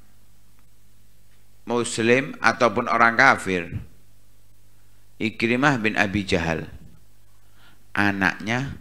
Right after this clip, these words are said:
Abu Jahal, musuh terbesarnya Nabi Shallallahu Alaihi Wasallam.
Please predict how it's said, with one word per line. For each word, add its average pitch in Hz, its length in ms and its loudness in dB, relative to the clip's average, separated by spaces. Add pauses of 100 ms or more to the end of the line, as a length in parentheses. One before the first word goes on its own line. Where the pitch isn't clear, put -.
(200)
Abu 92 400 -8
Jahal, 78 560 -6 (1700)
musuh 107 880 -2
terbesarnya 104 800 0
Nabi 104 320 2
Shallallahu 101 560 2
Alaihi 90 320 2
Wasallam. 90 720 -4